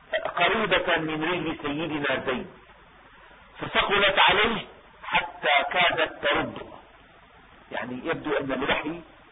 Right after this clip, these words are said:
له وقع شديد على النبي عليه الصلاة والسلام. "إنا سن-،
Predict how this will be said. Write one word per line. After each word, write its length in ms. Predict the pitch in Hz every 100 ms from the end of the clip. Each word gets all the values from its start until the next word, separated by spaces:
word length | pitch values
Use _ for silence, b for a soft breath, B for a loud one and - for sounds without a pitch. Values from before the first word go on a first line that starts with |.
| -
له 280 | - 135 -
وقع 400 | - - 127 131 -
شديد 500 | 131 123 160 151 143
على 220 | - - 120
النبي 460 | 113 117 127 117
عليه 280 | 98 107 101 104
الصلاة 460 | - 101 92 -
والسلام. 400 | 76 - - - - - - - - - - - - - - -
"إنا 400 | 196 180 165 151
سن-، 220 | 156 147